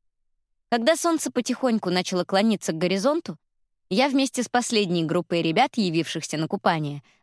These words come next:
отправилась обратно к центру лагеря.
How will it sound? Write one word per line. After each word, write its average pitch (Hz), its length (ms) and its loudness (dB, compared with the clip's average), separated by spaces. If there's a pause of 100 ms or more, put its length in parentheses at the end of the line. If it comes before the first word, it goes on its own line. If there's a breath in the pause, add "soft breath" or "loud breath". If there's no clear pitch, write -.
отправилась 294 720 0
обратно 190 480 2
к - 80 -10
центру 170 380 -2
лагеря. 156 420 -2